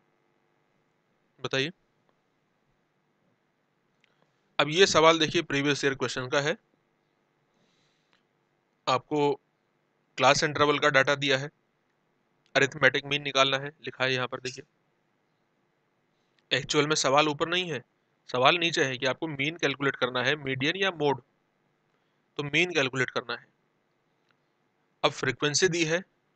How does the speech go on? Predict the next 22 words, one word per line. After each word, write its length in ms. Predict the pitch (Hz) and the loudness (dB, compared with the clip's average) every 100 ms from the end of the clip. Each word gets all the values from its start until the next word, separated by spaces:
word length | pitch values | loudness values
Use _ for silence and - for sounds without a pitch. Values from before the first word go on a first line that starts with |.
| _ _ _ - | _ _ _ -10
है 60 | |
ना, 140 | 170 180 _ _ _ _ 135 | -8 -8 _ _ _ _ -6
number 220 | 131 135 | -2 2
of 140 | 160 160 | 2 4
days 180 | 156 151 | 0 0
का 100 | 165 | -4
मतलब 240 | 170 233 | -4 -6
फ्रीक्वेंसी 560 | - 143 - 160 156 180 | -6 -10 -2 -2 0 -2
है 140 | 139 | -2
ये। 100 | 110 123 _ _ _ _ _ _ _ _ _ _ _ _ _ _ _ _ _ _ _ | -4 -10 _ _ _ _ _ _ _ _ _ _ _ _ _ _ _ _ _ _ _
तो 80 | 139 | 0
जब 140 | 160 | 4
आपको 220 | 165 165 | 4 0
frequency 540 | - 139 139 156 156 180 | -4 -4 0 -2 -2 -4
दी 120 | 160 | -2
है, 80 | 156 | -2
आप 100 | - | -2
कौन 180 | 151 | -6
सा 100 | 147 | -4
formula 360 | 156 147 147 147 | -4 -2 -2 -4
apply 220 | 143 147 | -2 -2
करेंगे? 320 | 147 143 156 | -2 -6 -8